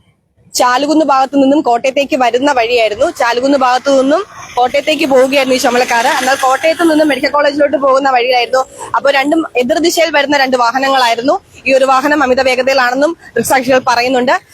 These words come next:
ആ, ഇത് ഇതിന്റെ ഭാഗത്തായിരുന്നു മിസ്റ്റേക്ക്, അല്ലെങ്കിൽ റെഡ് കാറിന്റെ ഭാഗത്തായിരുന്നു മിസ്റ്റേക്ക്. ഇങ്ങോട്ട് കയറി വന്ന് ഇടിച്ചതാണ്, അല്ലെങ്കിൽ റോങ് സൈഡ് വന്ന് ഇടിച്ചതാണെന്നാണ് ദൃക്സാക്ഷികൾ പറയുന്നത്. ആ ഒരു ഇടിയുടെ ആഘാതത്തിലാണ് ഇത്രയും വലിയൊരു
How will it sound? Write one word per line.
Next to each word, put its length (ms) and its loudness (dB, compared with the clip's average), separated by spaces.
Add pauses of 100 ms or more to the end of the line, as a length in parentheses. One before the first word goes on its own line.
(220)
ആ, 120 4
ഇത് 220 2
ഇതിന്റെ 320 0
ഭാഗത്തായിരുന്നു 560 0
മിസ്റ്റേക്ക്, 280 0
അല്ലെങ്കിൽ 200 2
റെഡ് 260 -4
കാറിന്റെ 360 0
ഭാഗത്തായിരുന്നു 640 0
മിസ്റ്റേക്ക്. 400 -2
ഇങ്ങോട്ട് 300 0
കയറി 320 0
വന്ന് 220 0
ഇടിച്ചതാണ്, 540 0
അല്ലെങ്കിൽ 280 0
റോങ് 260 0
സൈഡ് 300 0
വന്ന് 200 0
ഇടിച്ചതാണെന്നാണ് 640 -2
ദൃക്സാക്ഷികൾ 600 -4
പറയുന്നത്. 440 0 (380)
ആ 100 4
ഒരു 300 0
ഇടിയുടെ 320 0
ആഘാതത്തിലാണ് 720 0
ഇത്രയും 260 0
വലിയൊരു 380 2